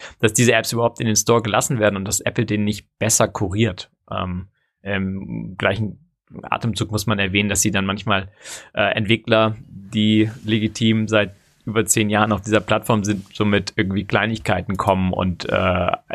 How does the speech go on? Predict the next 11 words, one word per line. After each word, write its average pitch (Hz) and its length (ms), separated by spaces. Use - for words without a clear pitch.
Apps 98 300
ablehnen 95 560
aus, 90 320
äh, - 320
Gründen, 107 460
die 104 200
einfach, 95 520
äh, 98 240
fa-, - 240
fast, - 420
na, 82 300